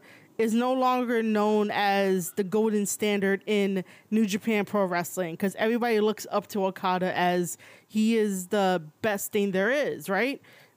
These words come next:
Even though Okada is in B Block, but it still stands that Okada's not going into the G one with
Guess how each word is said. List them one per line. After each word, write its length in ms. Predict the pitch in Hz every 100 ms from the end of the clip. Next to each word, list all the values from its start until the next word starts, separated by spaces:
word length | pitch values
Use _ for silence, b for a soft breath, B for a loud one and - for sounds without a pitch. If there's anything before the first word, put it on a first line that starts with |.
| _ _
Even 180 | 262 311
though 160 | 294 262
Okada 380 | 247 247 247 240
is 400 | 208 220 190 -
in 520 | 226 226 214 202 190 - 180 -
B 160 | 269
Block, 540 | 240 190 165 - - - _ -
but 480 | 175 285 294 190 - _ _ -
it 120 | 226
still 260 | - 285 269
stands 440 | - 269 269 247
that 320 | 220 190 180 B B B _
Okada's 460 | 208 - 262 254 233
not 200 | 247 233
going 320 | 220 233 214
into 240 | 208 202 196
the 100 | 190
G 220 | 190 202
one 460 | 185 185 180 175 -
with 320 | 190 196